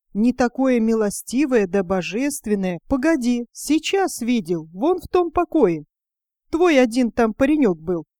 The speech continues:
кланялся мне, как я проходил, славный такой. Адашев, Алёша". "Ну, конечно, не обшибся государь. С него и взято подобие.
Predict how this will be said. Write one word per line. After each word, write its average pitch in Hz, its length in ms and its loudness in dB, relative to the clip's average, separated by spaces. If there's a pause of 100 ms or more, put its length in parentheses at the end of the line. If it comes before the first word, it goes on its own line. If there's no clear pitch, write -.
(120)
кланялся 240 640 0
мне, 269 280 2
как 247 260 -4
я 247 100 2
проходил, 208 680 -2 (200)
славный 196 560 0
такой. 202 440 -2 (680)
Адашев, 285 680 2 (100)
Алёша". 180 640 -2 (580)
"Ну, 294 300 0
конечно, 240 800 -2
не 175 200 -6
обшибся 247 720 -4
государь. 214 560 -6 (460)
С - 180 -10
него 220 460 2 (120)
и 262 200 0
взято 208 580 -4
подобие. 220 680 0